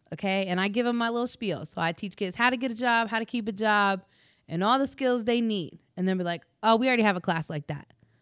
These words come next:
What happens when they graduate? What you mean? They, they graduate. Oh, well, let me tell you about jog.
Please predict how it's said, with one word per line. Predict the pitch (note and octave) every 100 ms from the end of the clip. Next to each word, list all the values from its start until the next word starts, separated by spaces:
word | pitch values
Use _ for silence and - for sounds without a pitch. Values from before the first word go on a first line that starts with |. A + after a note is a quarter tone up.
| _ _ _ _ _ _ _
What | A3 C4
happens | C#4 C#4
when | C4
they | B3
graduate? | A3+ C#4+ B3 F3 D#3+ E3+ _ C4+ - _
What | D#3 F3 -
you | A3+
mean? | B3+ G3+ E3+
They, | F#3
they | F3+ G3
graduate. | G3 C#4+ A#3 F#3+ D#3+ _ -
Oh, | C4 D#4+ D4 F#3+ D#3 -
well, | A#3+
let | D4
me | D#4+
tell | E4+ D4+
you | D4 C#4
about | A#3 G#3+
jog. | F#3 D#3+